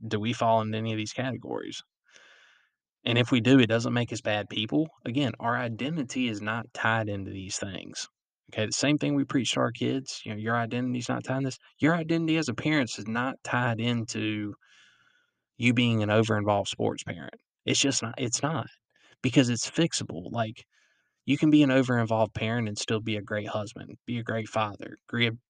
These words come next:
be a great wife, um, and all these other things. It's not who you are. It's just something that you do currently that we might need to break. So if you're, if you fall in these,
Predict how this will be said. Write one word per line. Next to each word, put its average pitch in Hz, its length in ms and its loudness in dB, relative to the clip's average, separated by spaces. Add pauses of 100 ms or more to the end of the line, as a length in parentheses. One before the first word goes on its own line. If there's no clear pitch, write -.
(160)
be 120 120 -2
a 110 60 -2
great 110 300 0
wife, 104 560 -6 (1120)
um, 110 560 -4 (580)
and 120 120 2
all 113 100 8
these 110 160 2
other 107 220 0
things. - 320 -10 (160)
It's 127 260 -2
not 143 340 -2
who 131 80 4
you 113 360 0
are. - 420 -2 (580)
It's - 120 -2
just - 180 2
something 117 400 0
that 104 220 -4
you 98 100 -6
do 139 380 0
currently 107 480 0
that 107 160 -2
we 113 100 -4
might 113 240 -4
need 113 180 -6
to - 120 -10
break. 113 420 -6
So 110 320 -2
if - 320 -6
you're, 147 140 4 (120)
if 131 160 -6
you - 60 -12
fall 160 240 2
in 156 80 4
these, - 480 -2